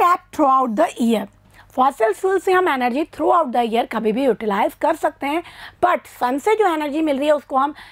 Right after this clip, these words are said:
नाइट में या क्लाउडी डे में यूटिलाइज नहीं कर सकते। So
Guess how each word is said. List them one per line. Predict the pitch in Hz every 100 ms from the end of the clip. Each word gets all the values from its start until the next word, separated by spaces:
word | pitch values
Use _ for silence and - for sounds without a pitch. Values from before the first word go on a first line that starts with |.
| _ 254
नाइट | 254 349 285
में | 311
या | 339
क्लाउडी | 330 262 226 226
डे | 240 220
में | 233
यूटिलाइज | 226 202 214 240 330 370
नहीं | 330
कर | 240
सकते। | 202 - - 208
So | 302 320